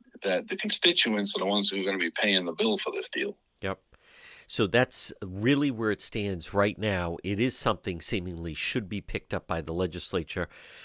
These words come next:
Speaker 2: So, folks, if you're listening, you want to contact your Massachusetts state rep and tell them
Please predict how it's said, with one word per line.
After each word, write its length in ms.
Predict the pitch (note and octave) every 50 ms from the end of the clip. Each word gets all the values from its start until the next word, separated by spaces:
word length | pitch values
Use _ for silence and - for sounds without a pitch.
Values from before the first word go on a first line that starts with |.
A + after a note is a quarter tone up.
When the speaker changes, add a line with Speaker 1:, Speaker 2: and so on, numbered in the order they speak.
| - - -
Speaker 2:
So, 380 | - - - A#2+ A2 G#2 G#2 F2
folks, 300 | - - A#2+ G2 - -
if 180 | F#2+ - -
you're 160 | B2+ C3 C3+
listening, 460 | B2 A2+ A#2+ A#2 - - - G2+ F#2 F#2
you 80 | G2+
want 180 | F#2+ F#2+ F2+ F2+
to 60 | F#2
contact 680 | - - - A#2 A2+ A2 - - G#2+ F#2 F2+ - - -
your 640 | F2+ F#2 F#2+ G#2 A2 A2+ A2+ A#2 A#2 A#2 B2 A#2+ - - - - - _ _ -
Massachusetts 760 | F2+ G2 G#2 A2 - - - - A#2+ G2+ - - - -
state 320 | - - - G2+ G2 G2 -
rep 380 | E2+ F#2+ F#2+ F2 E2+ - - - - - - - - - _ _
and 220 | - - F2 D#2+ -
tell 260 | - - A2+ A#2 A2+
them 340 | F#2 G2 F2+ D#2+ D#2 D2+